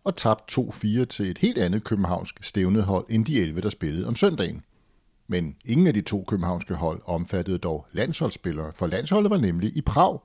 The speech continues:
for at spille venskabskamp mod Tjekkoslovakiet. Dem havde man året før mødt i Idrætsparken og tabt til med tre nul. Det var i øvrigt Danmarks første hjemmebanenederlag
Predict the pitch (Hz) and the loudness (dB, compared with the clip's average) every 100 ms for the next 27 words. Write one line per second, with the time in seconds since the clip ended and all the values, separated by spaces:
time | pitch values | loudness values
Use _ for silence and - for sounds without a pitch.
0 | - 120 - 120 90 92 - 131 - - | -2 0 2 0 2 0 -2 -6 -6 -6
1 | 95 87 220 - 117 95 98 87 - 95 | -4 2 0 2 -2 -2 0 -2 0 -4
2 | 95 87 - _ _ - 143 160 147 107 | -4 -10 -16 _ _ 0 4 6 6 4
3 | 82 92 107 98 90 80 87 127 98 85 | 2 0 0 0 -6 -2 0 0 0 -4
4 | 104 139 165 131 104 98 101 127 - 123 | 2 2 2 2 0 -2 -6 -6 -2 -2
5 | - 143 135 123 120 - - 90 92 76 | -2 -2 0 0 -4 -8 -6 -6 -6 -10
6 | 73 _ _ _ _ _ - 107 117 98 | -12 _ _ _ _ _ 0 4 6 6
7 | 110 - 87 85 104 - 107 127 - 82 | 4 2 -2 0 -2 -2 -2 0 -2 -2
8 | 85 120 110 92 90 90 87 90 | 0 2 2 0 0 0 0 -4